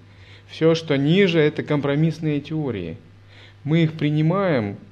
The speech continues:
с оговоркой, что это компромиссные теории. Наша теория не такова.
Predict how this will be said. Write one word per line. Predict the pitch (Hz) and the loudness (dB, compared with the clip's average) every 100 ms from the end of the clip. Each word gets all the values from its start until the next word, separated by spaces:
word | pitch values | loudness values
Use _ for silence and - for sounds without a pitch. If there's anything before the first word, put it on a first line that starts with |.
| - | -20
с | - | -10
оговоркой, | 139 143 165 190 156 - 98 90 - - | -4 0 0 2 0 0 -4 -4 -8 -20
что | - - 117 | -20 -8 -2
это | 123 165 170 160 | 0 0 -2 -6
компромиссные | 147 139 120 120 123 127 - 123 120 | -6 -4 -2 -2 -4 -6 -10 -10 -10
теории. | 123 123 117 98 82 - - - | -10 -8 -8 -8 -12 -18 -20 -8
Наша | 127 156 151 | -6 -6 -8
теория | 156 147 139 123 | -6 -4 -2 -2
не | 120 127 135 | -2 -2 -4
такова. | 131 - 113 95 - | -10 -10 -10 -8 -10